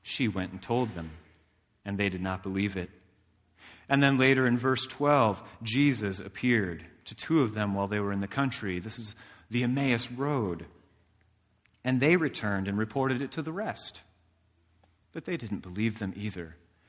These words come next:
because it just doesn't make sense. If analogy is like pointing at the moon, they're not even sure how to point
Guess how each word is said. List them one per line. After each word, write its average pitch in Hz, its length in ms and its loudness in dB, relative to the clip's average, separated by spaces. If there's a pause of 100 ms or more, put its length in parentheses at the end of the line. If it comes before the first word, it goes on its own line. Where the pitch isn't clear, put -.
(120)
because 120 300 -6
it 101 200 -18
just - 520 -6
doesn't 117 360 -8 (120)
make 101 360 -6 (120)
sense. - 680 -14 (3000)
If - 80 -18
analogy 113 640 -2
is 92 120 -6
like 87 240 -6
pointing 113 560 -4
at 104 180 -10
the 95 60 -8
moon, 87 520 -6 (1040)
they're 123 140 -10
not 165 180 -4
even 123 220 0
sure 151 340 -4
how 117 160 -6
to 107 100 -8
point - 720 -8